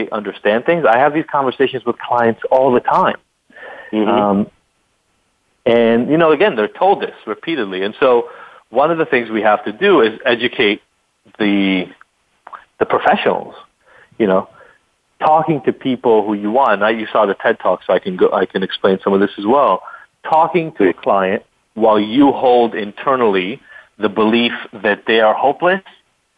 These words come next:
Speaker 1: liars who will never get better, does little to help the client, because what ends up happening is you transmit that through very subtle, um, changes in your demeanor and through subtle,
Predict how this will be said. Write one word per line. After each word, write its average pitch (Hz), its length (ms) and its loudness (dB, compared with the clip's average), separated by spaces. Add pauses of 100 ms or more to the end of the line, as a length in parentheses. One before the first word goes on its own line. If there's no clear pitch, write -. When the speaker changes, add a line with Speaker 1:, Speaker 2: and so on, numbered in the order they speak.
(100)
Speaker 1:
liars 110 760 2
who 117 100 -6
will 107 140 2
never 110 260 0
get 101 240 -2
better, 120 420 2 (1400)
does 117 260 2
little 131 640 2 (100)
to 117 100 -2
help 107 260 0
the 104 60 -10
client, 95 420 -6 (400)
because 113 520 0 (580)
what 117 180 2
ends 127 200 0
up 104 100 0
happening 123 600 0
is 104 240 -6
you 123 140 -6
transmit 123 680 -2
that 95 260 2
through 107 120 -4
very 131 340 2 (200)
subtle, 127 520 2 (640)
um, 104 400 0 (280)
changes 120 440 0
in 104 180 4
your 104 160 4
demeanor 131 580 0
and 104 160 -2
through 101 140 -8 (100)
subtle, 113 380 0